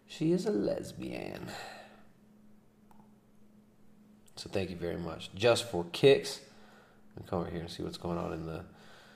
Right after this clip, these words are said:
in the chat over here on Rockfin. There we go. Got the Rockfin audi-,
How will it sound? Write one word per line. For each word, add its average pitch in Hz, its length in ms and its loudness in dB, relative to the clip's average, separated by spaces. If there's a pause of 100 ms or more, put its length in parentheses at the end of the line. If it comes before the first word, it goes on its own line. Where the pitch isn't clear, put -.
(1300)
in 98 120 -2
the 87 80 -2
chat 101 440 8
over 98 300 4
here 98 360 2
on 90 80 0
Rockfin. 107 640 6 (680)
There 123 100 -4
we 117 40 -4
go. 98 240 0
Got 101 160 -2
the 104 80 2
Rockfin 107 420 6
audi-, 104 360 8